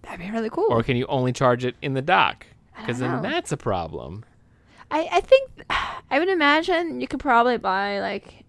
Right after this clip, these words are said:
Speaker 2: There's got to be,
Speaker 1: or
Speaker 2: there's
Speaker 1: some sort
Speaker 2: gotta
Speaker 1: of,
Speaker 2: be an
Speaker 1: like,
Speaker 2: A C
Speaker 1: A C
Speaker 2: adapter,
Speaker 1: adapter.
Speaker 2: right? There has to be. That's the only thing that makes sense.
Speaker 1: Especially if it's someone who travels a lot, 'cause you may not be able to ta-, unless you
Speaker 2: Yeah,
Speaker 1: can
Speaker 2: 'cause then,
Speaker 1: take
Speaker 2: 'cause then what if you're on this long trip, you take your game with you, and you're like,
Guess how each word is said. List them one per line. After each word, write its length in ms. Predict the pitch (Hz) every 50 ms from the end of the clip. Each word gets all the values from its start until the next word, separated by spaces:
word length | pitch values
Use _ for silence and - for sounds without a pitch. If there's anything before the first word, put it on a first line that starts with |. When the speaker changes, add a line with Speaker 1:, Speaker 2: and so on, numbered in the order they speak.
| _ -
Speaker 2:
There's 180 | - 147 143 143
got 280 | 151 160 156 156 151
to 60 | - 135
be, 340 | 123 113 107 104 104 - -
Speaker 1:
or 320 | - 196 190 185 185 185 -
Speaker 2:
there's 140 | 127 127 233 247
Speaker 1:
some 100 | 165 143
sort 60 | 143
Speaker 2:
gotta 100 | 123 120
Speaker 1:
of, 0 | 113
Speaker 2:
be 40 |
an 60 | 110 -
Speaker 1:
like, 100 | 104 107
Speaker 2:
A 40 |
C 60 | 95 101
Speaker 1:
A 120 | 113 95
C 60 | - -
Speaker 2:
adapter, 280 | 87 87 - - - -
Speaker 1:
adapter. 120 | - -
Speaker 2:
right? 220 | 123 147 170 - - - - -
There 100 | - 135
has 200 | - 170 - -
to 60 | - 87
be. 220 | - 50 - 107 - _ _ _ _ - -
That's 120 | 143 135 -
the 60 | -
only 180 | 160 160 147
thing 120 | 143 147 131
that 80 | 127
makes 200 | 113 110 - -
sense. 300 | - - 123 92 73 -
Speaker 1:
Especially 400 | - - 311 403 403 - 349 277
if 120 | 233 233 -
it's 120 | 240 226
someone 360 | - - - 233 226 220 214
who 80 | 208 185
travels 380 | - - 190 180 185 202 226 -
a 60 | -
lot, 280 | - 113 64 - -
'cause 120 | - - -
you 60 | 226
may 100 | 208 190
not 120 | 185 170
be 100 | 170 175
able 200 | 170 - 143 151
to 100 | 196 -
ta-, 40 | - -
unless 240 | - 233 240 -
you 60 | 175 226
Speaker 2:
Yeah, 100 | 226 143
Speaker 1:
can 80 | -
Speaker 2:
'cause 80 | 165 160
then, 140 | 185 196 170
Speaker 1:
take 180 | - - - -
Speaker 2:
'cause 120 | - 165
then 100 | 180 180
what 140 | 180 202 202
if 80 | -
you're 140 | 180 165 165
on 120 | 165 165 165
this 160 | 156 147 135
long 320 | 123 139 147 156 156 147
trip, 380 | 143 - - 180 202 165 - -
you 60 | 120
take 220 | - 151 139 -
your 60 | 135 127
game 220 | 131 139 156 165
with 160 | 156 143 - -
you, 80 | 113
and 60 | 113
you're 100 | 113 110
like, 140 | 104 101 98